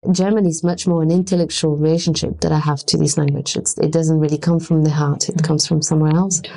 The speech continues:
Speaker 1: But my relationship to French has always been really, uh, important. And then suddenly I was like, "I don't feel that way at all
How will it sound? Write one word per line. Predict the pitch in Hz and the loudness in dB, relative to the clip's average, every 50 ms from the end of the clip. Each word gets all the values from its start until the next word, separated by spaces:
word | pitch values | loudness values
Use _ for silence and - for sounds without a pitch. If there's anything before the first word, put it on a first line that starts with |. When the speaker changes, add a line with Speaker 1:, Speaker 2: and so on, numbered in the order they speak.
| 156 - _ | -16 -8 _
Speaker 1:
But | - 175 175 180 | -2 -2 0 0
my | 175 180 180 | 2 2 2
relationship | 180 180 175 180 - - 202 202 214 - | 2 0 0 -2 -2 -2 -2 -2 -2 -2
to | - - 170 | -2 -4 -4
French | 165 - - 226 247 277 254 - - | -4 -4 -4 -2 0 0 0 0 0
has | 180 165 | 0 2
always | 175 170 175 170 160 160 | 2 2 2 2 0 0
been | - 160 156 156 156 - | 2 2 4 4 2 2
really, | - 165 160 165 165 170 165 160 160 156 156 | 0 0 2 2 2 2 4 4 4 2 2
uh, | 151 147 147 143 147 160 - - - - _ _ _ _ | 2 2 0 0 0 -2 -4 -8 -18 -20 _ _ _ _
important. | - 185 170 165 - 185 202 208 190 170 160 - - | -2 0 0 0 2 0 0 0 0 -2 -4 -4 -2
And | - 175 180 | 0 0 2
then | 185 185 180 | 2 2 0
suddenly | 185 190 202 202 | 0 2 2 0
I | |
was | 180 160 165 | 0 0 -2
like, | 160 160 | -2 -2
"I | 165 165 | -2 0
don't | 185 233 254 - | 0 0 -2 -2
feel | - - 185 170 165 | -2 -2 0 0 0
that | 165 165 170 160 | -2 -2 -2 0
way | 156 156 156 156 - | 0 0 0 0 0
at | - 175 175 | 0 0 2
all | 170 160 151 151 156 | 2 2 0 -2 -2